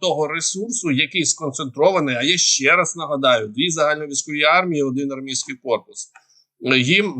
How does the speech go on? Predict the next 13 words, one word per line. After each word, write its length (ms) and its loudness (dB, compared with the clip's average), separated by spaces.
не 120 2
вдається 520 -2
виконати 580 -6
цієї 480 2
задачі, 840 0
отже, 340 2
їх 240 2
будуть 280 -2
підсилювати. 720 0
Виникає 480 4
питання, 720 0
підсилювати 720 -2
чим? 460 2